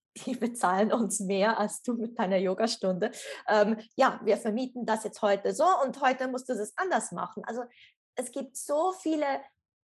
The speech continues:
Wechsel, so viel Administration im Hintergrund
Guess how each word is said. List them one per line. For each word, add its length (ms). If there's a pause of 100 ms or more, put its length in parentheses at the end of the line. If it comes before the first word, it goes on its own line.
(160)
Wechsel, 480
so 240
viel 260
Administration 1080
im 120
Hintergrund 720